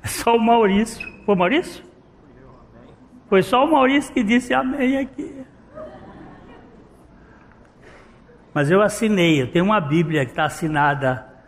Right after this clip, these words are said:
ali, um amém na minha Bíblia.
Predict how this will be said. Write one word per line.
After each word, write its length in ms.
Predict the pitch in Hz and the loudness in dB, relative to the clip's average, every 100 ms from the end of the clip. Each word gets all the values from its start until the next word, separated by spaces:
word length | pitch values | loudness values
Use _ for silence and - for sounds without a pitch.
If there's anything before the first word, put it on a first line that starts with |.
| - _ | -20 _
ali, 500 | 131 139 135 143 151 143 | -2 0 2 0 -2 0
um 100 | 165 | 0
amém 500 | 151 131 139 147 131 | 0 0 0 0 -4
na 160 | 131 123 | -4 -2
minha 260 | 131 143 | 0 -2
Bíblia. 440 | 120 113 110 101 | -2 -4 -6 -10